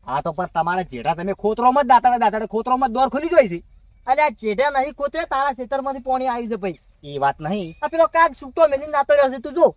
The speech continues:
Speaker 1: એટલે તારા આ તે-, આ તહેવારમાં આદરવું છે, દિવાળી આવે
Speaker 2: તારે
Speaker 1: તારે?
Speaker 2: આદરવાનો પાવર ઘણો છે, તારા પાવર ઘણો આવ્યો છે અમે.
Speaker 1: પાવર તો ભાઈ જો,
Speaker 2: હા.
Speaker 1: બાવડે બળ છે એટલે પાવર તો રહેવાનો હો કાયદેસર.
Speaker 2: બાવડા બળની વાત નહીં કરતો હું.
Speaker 1: હા.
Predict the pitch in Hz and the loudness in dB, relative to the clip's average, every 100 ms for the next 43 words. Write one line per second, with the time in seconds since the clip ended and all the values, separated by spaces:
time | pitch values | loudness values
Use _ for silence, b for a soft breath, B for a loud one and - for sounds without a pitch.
0 | - 196 190 180 180 175 185 - 185 180 | -2 -2 2 4 2 0 -8 -2 0 0
1 | - 175 180 190 180 185 226 214 196 202 | 0 2 6 6 4 0 0 -2 -2 2
2 | 226 240 254 269 262 311 311 320 311 311 | 4 6 6 6 6 4 4 4 4 2
3 | 311 277 302 262 240 277 285 285 269 277 | 4 4 4 0 0 0 0 2 2 2
4 | 254 277 277 247 269 262 262 262 233 226 | 2 2 0 0 2 2 0 -4 -8 -10
5 | - _ _ _ _ _ _ _ _ 156 | -12 _ _ _ _ _ _ _ _ 2
6 | 147 165 - 180 135 151 147 185 - _ | 4 2 0 -2 -2 -2 -4 -6 -8 _
7 | 208 208 - _ - 151 139 160 160 170 | 0 0 0 _ 4 4 6 2 0 0
8 | 151 196 156 160 156 151 156 147 147 147 | 2 0 0 4 6 8 6 4 6 6
9 | 123 180 - 165 170 151 160 _ 226 214 | 6 2 0 -2 -2 -6 -8 _ -4 2
10 | 214 269 262 269 277 285 269 254 254 269 | 4 4 6 4 4 0 0 0 0 0
11 | 247 254 220 147 156 | 2 0 -2 -4 -2